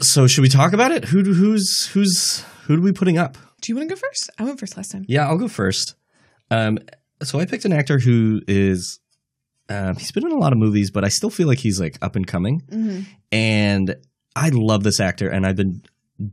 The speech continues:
Speaker 1: desperately trying to cast him and stuff last year. And I got nervous that you were just gonna cast him here, so I was just like, "Fuck it, I'm gonna cast him here." I picked Nick Robinson
Speaker 2: No way.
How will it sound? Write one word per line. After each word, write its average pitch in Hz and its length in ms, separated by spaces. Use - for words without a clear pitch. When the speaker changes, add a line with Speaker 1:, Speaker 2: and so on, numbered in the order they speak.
Speaker 1:
desperately 156 380
trying 120 220
to 101 60
cast 92 300
him 104 60
and 95 80
stuff 101 220
last 90 300
year. 139 300
And 101 120
I 107 100
got 107 180
nervous 107 340
that 107 80
you 95 80
were 95 80
just 90 160
gonna 87 140
cast 82 280
him 90 80
here, 87 200
so 87 140
I - 20
was 78 120
just - 140
like, 73 80
"Fuck - 160
it, - 80
I'm 82 80
gonna 82 200
cast 80 320
him 82 120
here." 80 280
I - 60
picked 135 240
Nick 104 420
Robinson 135 720
Speaker 2:
No 202 220
way. 156 240